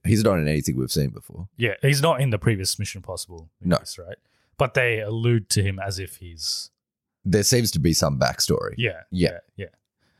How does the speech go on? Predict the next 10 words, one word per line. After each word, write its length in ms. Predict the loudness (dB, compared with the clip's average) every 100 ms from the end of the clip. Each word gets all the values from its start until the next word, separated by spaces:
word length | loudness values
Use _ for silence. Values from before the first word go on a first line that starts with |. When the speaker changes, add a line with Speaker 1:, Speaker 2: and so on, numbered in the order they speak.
| -2
Speaker 1:
Yeah. 200 | 2 2
Speaker 2:
Um, 100 | 2
so 160 | 2 4
he's 200 | 4 2
played 320 | 0 0 2
by, 460 | 2 2 2 -2 -4
uh, 460 | 0 0 0 -4 -8 _ -2
Isaiah 340 | 2 2 2
Morales. 580 | -2 -2 0 -2 -2 0
Speaker 1:
Mm. 240 | 0 0